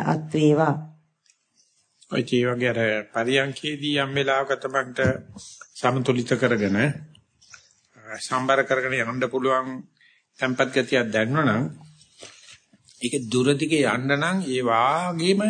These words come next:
Speaker 2: එන්න ඊට සාපේක්ෂව පරිය සක්මනේ තේරෙනකම් කරන්න ඕනේ. එතකොට තමයි තේරෙනවා සක්මනේදී මම කරන ගමන් චේතනාපූර්වක උපාය මෙහෙවන ගමන් අච්චරම නැතුණත් ඒ හා සමාන සමතුලිත භාවයක්, අ,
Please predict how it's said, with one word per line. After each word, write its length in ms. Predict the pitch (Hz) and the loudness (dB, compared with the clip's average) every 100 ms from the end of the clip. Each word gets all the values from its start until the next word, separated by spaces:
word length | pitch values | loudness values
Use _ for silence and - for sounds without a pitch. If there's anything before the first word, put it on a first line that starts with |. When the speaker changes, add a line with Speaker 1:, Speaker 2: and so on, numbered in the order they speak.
| - | -2
Speaker 2:
එන්න 220 | 123 113 113 110 | -8 -6 -6 -6
ඊට 220 | 113 120 | -6 -6
සාපේක්ෂව 840 | 113 113 113 113 139 143 - 170 185 233 - - _ _ _ - | -2 0 0 2 0 0 -2 0 0 -2 -6 -16 _ _ _ -2
පරිය 240 | 127 139 | 2 2
සක්මනේ 520 | 123 127 127 170 180 180 | 2 0 -2 -2 -2 2
තේරෙනකම් 480 | 156 139 143 147 | 2 2 -2 -4
කරන්න 300 | 156 143 92 | -4 -4 -6
ඕනේ. 240 | - - _ _ _ _ _ - | -10 -20 _ _ _ _ _ -4
එතකොට 280 | 127 160 | 0 0
තමයි 320 | 160 156 143 135 | 0 0 0 2
තේරෙනවා 400 | 131 117 123 127 | 0 0 -2 -6
සක්මනේදී 460 | 117 - 139 131 | -8 -6 -4 -2
මම 220 | 131 139 - | 0 -2 0
කරන 340 | 139 147 147 | 2 2 2
ගමන් 380 | 110 98 104 127 143 _ _ _ _ _ | 2 0 0 -2 -8 _ _ _ _ _
චේතනාපූර්වක 840 | - 131 143 131 123 139 131 127 | -6 -6 -2 -2 0 0 -2 0
උපාය 340 | 131 117 123 120 | -2 0 -2 0
මෙහෙවන 460 | 117 117 143 147 | -2 -2 -2 -4
ගමන් 360 | 143 151 170 247 - - _ _ _ | -2 -2 0 -2 -4 -16 _ _ _
අච්චරම 540 | 123 - _ 190 214 202 | -8 -8 _ 2 4 4
නැතුණත් 540 | 175 151 147 160 156 | 4 0 -4 -4 0
ඒ 100 | 147 | 2
හා 180 | 135 147 | 4 0
සමාන 400 | 147 131 127 139 | -2 -2 -2 -2
සමතුලිත 500 | - 131 120 120 113 | -4 -6 -4 -6 -4
භාවයක්, 520 | 110 104 110 107 123 - _ _ _ _ _ _ | 0 2 2 2 0 -4 _ _ _ _ _ _
අ, 80 | - | -8